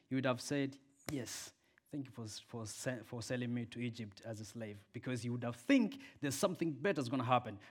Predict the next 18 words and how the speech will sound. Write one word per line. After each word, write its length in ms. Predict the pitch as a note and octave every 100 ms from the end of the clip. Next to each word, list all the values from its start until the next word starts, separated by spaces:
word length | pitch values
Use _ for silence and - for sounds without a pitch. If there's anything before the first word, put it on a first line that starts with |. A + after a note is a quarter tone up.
| -
But 240 | B2+ A#2+
God 340 | E3+ F#3 E3+ B2+
didn't 240 | D3+ C3
show 260 | B2 B2+ B2 -
him 220 | A#2+ A2
that. 220 | A2 F#2 _ _ _ - - - - -
I 120 | E3
said 320 | F#3+ C#4 C#4
I'll 140 | B3 G#3+
talk 260 | - B3+
a 20 | G#3+
little 180 | A#3
bit 140 | E3 D#3
about 260 | C#3+ D3+
the 80 | C#3
significance 840 | - - D3+ C4 D4+ C#4+ A#3 - F#3+
of, 260 | E3+ C#3
uh, 220 | C3+ A#2+